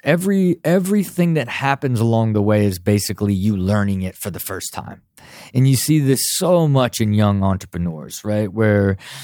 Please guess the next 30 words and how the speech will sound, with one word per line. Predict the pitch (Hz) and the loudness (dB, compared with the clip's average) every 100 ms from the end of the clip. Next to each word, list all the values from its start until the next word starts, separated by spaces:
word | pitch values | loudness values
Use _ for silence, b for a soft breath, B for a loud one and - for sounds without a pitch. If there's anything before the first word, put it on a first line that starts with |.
| B | B
you | 131 | 0
know, | 113 107 | 2 2
you | 117 | 2
had | 113 104 | 0 -2
this | - | -6
big | 160 156 123 | -4 -4 -2
vision | 127 160 143 151 | 0 0 0 -2
for | 135 | -4
this | 139 143 143 | -2 -2 0
idea | 131 123 143 151 143 143 | -2 0 0 2 2 2
and, | 117 110 | 0 -2
and, | 123 107 101 95 B B B | 0 2 2 -2 B B B
and, | 117 113 107 104 104 - | 0 2 2 0 -4 -4
and, | 107 104 98 98 98 - | -2 -2 -2 -4 -8 -4
and | 107 104 | -2 0
have | 113 107 | -2 -2
this | 110 | -2
amazing | 107 101 110 143 180 156 151 | -2 -2 2 2 2 0 -2
concept | - 135 151 143 160 139 135 - B B B - | -2 -2 -2 -2 0 0 -2 -8 B B B -4
that, | 117 104 101 - | 0 2 2 0
you | 139 110 | 0 2
know, | 98 | 2
is | 98 95 | 2 -2
really | 101 120 175 165 | -4 0 2 2
smart, | 143 - 131 135 139 - - | -2 -2 0 2 2 -2 -2
but | 110 - | -2 -2
actually | 139 135 - 139 110 | -6 -4 -2 0 0
realizing | 104 127 160 156 127 123 104 120 110 | 2 2 4 4 2 0 0 -2 0
that | 113 - | 0 -2
concept | - 110 107 - 110 101 _ | -2 -2 -2 -2 -2 -2 _